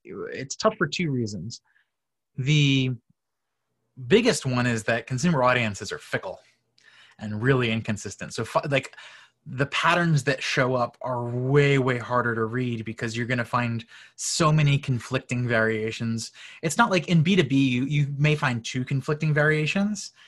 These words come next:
and you can pick one to focus on, right? And that's where worldview comes into place. It's like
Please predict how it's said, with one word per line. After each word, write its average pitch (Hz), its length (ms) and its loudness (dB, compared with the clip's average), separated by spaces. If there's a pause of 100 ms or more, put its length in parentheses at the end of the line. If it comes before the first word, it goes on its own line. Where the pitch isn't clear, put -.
(260)
and 143 100 2
you 151 100 6
can 147 120 4
pick - 240 -4
one 127 140 0
to 123 80 -2
focus 107 360 -4
on, 85 240 -8
right? 113 360 -4
And 135 100 -6
that's 147 180 0
where 143 120 2
worldview 110 560 -2
comes 95 220 -12
into 80 160 -10
place. - 340 -12
It's - 100 -12
like 107 240 -8